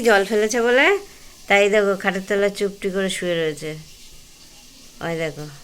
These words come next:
দেখো, দেখেছো? তোমরা বলো, একটু বকা যাবে না, দুষ্টুমি করবে, বকা যাবে না, বকলেই ওই যে রাগ করে হয়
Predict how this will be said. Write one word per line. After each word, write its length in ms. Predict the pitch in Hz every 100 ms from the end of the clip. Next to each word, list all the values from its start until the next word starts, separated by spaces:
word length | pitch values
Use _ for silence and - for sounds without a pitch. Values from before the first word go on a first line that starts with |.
| - - - - - - - - - - - - - - - - - - - - - - - 170
দেখো, 260 | 196 196 190 175
দেখেছো? 300 | 196 262 311 294
তোমরা 240 | 233 226 233 208
বলো, 240 | 196 175 160 156 - - - - - - - 196
একটু 160 | 190 262 233
বকা 220 | 220 233 226
যাবে 200 | 220 214 180
না, 80 | 160 160 - - - - - - - - - - 185
দুষ্টুমি 440 | 202 - 233 240 233
করবে, 220 | 247 269 285
বকা 200 | 233 202 208
যাবে 180 | 214 208 196
না, 80 | 185 180
বকলেই 480 | 185 208 220 269 311 320
ওই 100 | 226 208
যে 120 | 190 175 170 165 -
রাগ 120 | 175 180 -
করে 160 | 208 214
হয় 160 | 208